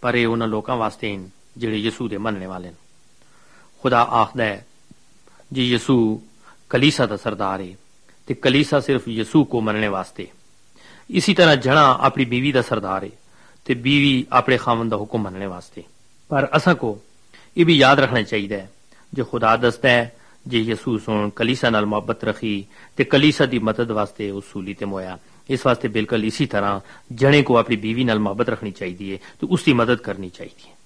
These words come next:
ਜਣਾ ਤਕੜਾ ਹੁੰਦਾ ਹੈ, ਇਸ ਵਾਸਤੇ ਉਸ ਕੋ ਹਮੇਸ਼ਾ ਆਪਣੀ ਬੀਵੀ ਦੀ ਇਮਦਾਦ ਦੀ ਫਿਕਰ ਕਰਨੀ ਚਾਹੀਦੀ ਹੈ। ਮਾਂ ਪਿਓ ਕੋ ਜ਼ਰੂਰ ਆਪਣੀ ਔਲਾਦੀ ਕੋ ਖੁਦਾ ਦੇ ਕਲਾਮ ਦੇ ਬਾਰੇ ਵਿੱਚ ਸਿਖਾਉਣਾ ਚਾਹੀਦਾ ਹੈ। ਔਲਾਦੀ ਕੋ ਵੀ ਆਪਣੇ ਮਾਂ ਪਿਓ ਦੀ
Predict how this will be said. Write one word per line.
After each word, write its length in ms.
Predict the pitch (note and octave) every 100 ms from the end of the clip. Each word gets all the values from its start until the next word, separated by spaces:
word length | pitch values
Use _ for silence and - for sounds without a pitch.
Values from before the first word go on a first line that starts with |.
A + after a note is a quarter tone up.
| - - - B2
ਜਣਾ 260 | C#3 E3
ਤਕੜਾ 320 | F3 G#3+ G#3
ਹੁੰਦਾ 220 | E3+ G2+ F2+
ਹੈ, 80 | - - - - - D3
ਇਸ 180 | -
ਵਾਸਤੇ 240 | D3+ B2 C3
ਉਸ 100 | -
ਕੋ 200 | A#2+ A2
ਹਮੇਸ਼ਾ 420 | A#2 C3+ B2 G#2+ - -
ਆਪਣੀ 220 | - B2 C3
ਬੀਵੀ 280 | A#2+ B2+
ਦੀ 140 | C3 A#2
ਇਮਦਾਦ 460 | A2 A2 A#2 A#2
ਦੀ 220 | G#2+ G#2 G2+ - -
ਫਿਕਰ 220 | C#3+ -
ਕਰਨੀ 260 | A#2+ G#2+ F#2+
ਚਾਹੀਦੀ 420 | G#2 E2+ - -
ਹੈ। 60 | - _ _ _ _ _ - - - - -
ਮਾਂ 220 | C3 D#3+
ਪਿਓ 200 | E3+ G#3
ਕੋ 120 | G3+
ਜ਼ਰੂਰ 520 | C#3 C3+ D3+ F3+ E3+ -
ਆਪਣੀ 280 | C#3 D3 B2+
ਔਲਾਦੀ 400 | B2+ A#2+ A#2+ C#3
ਕੋ 180 | C#3
ਖੁਦਾ 340 | C3 - A#2 B2
ਦੇ 120 | B2
ਕਲਾਮ 340 | - A2+ B2
ਦੇ 80 | A#2+
ਬਾਰੇ 260 | G#2 G#2+ C3
ਵਿੱਚ 180 | A2+ A2
ਸਿਖਾਉਣਾ 340 | - G#2+ G2
ਚਾਹੀਦਾ 420 | F#2+ F#2+ F2 F#2+
ਹੈ। 140 | F#2 - - - - - - -
ਔਲਾਦੀ 340 | D3+ C#3+ D3+
ਕੋ 140 | G3 G3+
ਵੀ 120 | F#3+
ਆਪਣੇ 240 | E3 D#3
ਮਾਂ 200 | D#3 C#3+
ਪਿਓ 240 | C#3 D3+ C#3
ਦੀ 320 | B2 A2 G2+